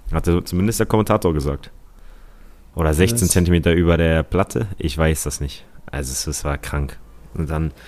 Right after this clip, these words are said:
Speaker 1: sieht das so aus, als wenn die immer so schaufeln, so ganz komisch.
Speaker 2: Mhm.
Speaker 1: Alter.
Speaker 2: Aber die wissen selbst nicht, wo der Ball sich dann hindreht.
Speaker 1: Nee, nee, nee, das ist deren Vorteil.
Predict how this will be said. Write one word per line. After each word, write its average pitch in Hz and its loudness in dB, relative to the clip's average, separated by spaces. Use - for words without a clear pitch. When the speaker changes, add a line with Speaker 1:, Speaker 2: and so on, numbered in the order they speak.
Speaker 1:
sieht 98 -4
das 101 2
so 92 2
aus, 95 4
als 85 -2
wenn 92 2
die 90 2
immer 85 0
so 80 -4
schaufeln, 82 -4
so 78 -10
ganz 78 -6
komisch. 104 -4
Speaker 2:
Mhm. 135 0
Speaker 1:
Alter. - -12
Speaker 2:
Aber 110 0
die 117 2
wissen 123 2
selbst 151 4
nicht, 117 0
wo 120 0
der 117 2
Ball 113 4
sich 107 -4
dann 110 0
hindreht. 113 -2
Speaker 1:
Nee, 76 2
nee, 73 -4
nee, 73 -2
das 76 -6
ist - -4
deren 78 2
Vorteil. 73 -2